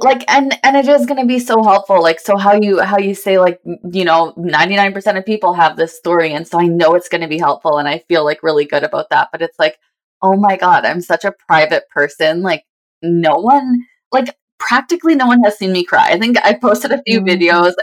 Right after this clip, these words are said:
Speaker 1: and, like, maybe people online have seen me cry more than, like, friends
Speaker 2: I
Speaker 1: and
Speaker 2: saw
Speaker 1: family.
Speaker 2: that video where you cried, 'cause I think I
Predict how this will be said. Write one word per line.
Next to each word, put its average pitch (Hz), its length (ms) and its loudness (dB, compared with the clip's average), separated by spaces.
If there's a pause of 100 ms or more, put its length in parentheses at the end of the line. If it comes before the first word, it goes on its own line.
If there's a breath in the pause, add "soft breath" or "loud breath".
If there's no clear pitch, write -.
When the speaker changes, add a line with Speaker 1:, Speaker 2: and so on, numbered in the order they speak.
Speaker 1:
and, 180 220 0
like, 214 240 0
maybe 226 420 2
people 302 280 2
online 196 380 4
have 202 100 -2
seen 180 160 -4
me 180 120 0
cry 165 200 2
more 160 220 2
than, 165 140 0
like, 156 220 -2
friends 147 300 -2
Speaker 2:
I - 60 0
Speaker 1:
and 466 120 0
Speaker 2:
saw - 80 0
Speaker 1:
family. - 100 0 (140)
Speaker 2:
that 330 180 -4
video 311 240 2
where 294 80 2
you 285 180 -4
cried, 277 580 -4
'cause 359 140 -4
I 277 280 0
think 262 140 -6
I 269 100 -2